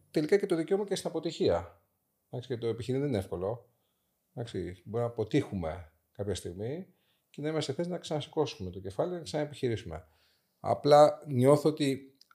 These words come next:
αυτό που μπορεί να κάνει η νέα γενιά για να βελτιώσει τις ζωές των επόμενων γενιών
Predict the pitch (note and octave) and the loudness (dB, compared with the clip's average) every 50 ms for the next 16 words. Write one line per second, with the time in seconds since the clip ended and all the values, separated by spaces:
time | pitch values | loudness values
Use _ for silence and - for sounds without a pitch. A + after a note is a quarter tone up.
0 | _ _ _ - A#2+ A2+ - - - D#3 D3 - D3 C3 A#2+ B2 C3+ C#3 C#3 C3 | _ _ _ -2 -2 -2 -2 -2 -2 -2 -2 -2 -2 2 6 6 8 8 6 2
1 | A#2 - C3+ B2+ B2 A#2+ A2 G#2+ A2+ A#2+ A#2+ G#2+ G#2+ G#2 G#2 G#2+ A2 A2 A2 G2+ | 0 0 0 0 0 -2 -4 -4 -4 -4 -4 -2 -2 -4 -4 -4 -4 -4 -4 -4
2 | G2+ G#2+ - _ - B2 G#2 G2 G#2+ G#2+ G#2 G#2 G#2 G2+ G2+ G2+ A#2 A2 A#2+ A#2 | -6 -8 -12 _ -12 -8 -6 -4 -4 -4 -4 -4 -4 -4 -4 -4 -4 -2 0 0
3 | A2+ A2+ - A2+ A2+ A#2+ C#3 C#3 - C#3+ - - B2 G#2+ A2 A2 A2+ B2 B2 A#2+ | 0 0 -2 0 2 2 2 2 0 -4 -6 -8 -6 -2 0 4 4 4 4 2
4 | A#2+ - - A2+ A#2 A2+ A2+ C#3 C3+ C3+ B2+ A2+ G#2 F#2+ F2+ F#2 F#2+ G#2+ A#2 C3 | 0 -4 -6 -6 -4 -2 0 0 0 0 0 -2 -4 -4 -6 -6 -6 -6 -6 -6
5 | D#3 F3 - | -8 -10 -14